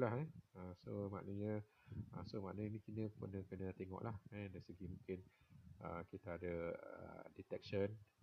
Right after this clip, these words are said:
Okey, maknanya barang yang tak bayar, belum bayar, dia akan detect, dia akan bunyi alarm. Ataupun dari segi C C T V dan sebagainya. Okey, kita ada cara macam mana kita kena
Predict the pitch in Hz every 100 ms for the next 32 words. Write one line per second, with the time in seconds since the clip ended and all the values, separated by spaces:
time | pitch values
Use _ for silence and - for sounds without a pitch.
0 | - - 104 90 82 92 85 90 90 87
1 | 90 - 85 85 98 160 151 101 90 87
2 | 127 180 92 - 82 85 - 156 - _
3 | 85 85 82 87 87 92 85 92 123 143
4 | - - - - 98 107 107 98 101 95
5 | - 90 98 95 87 85 - 85 80 78
6 | 107 120 - - - 98 98 - 85 -
7 | - 87 85 90 90 87 85 90 - -
8 | 82 87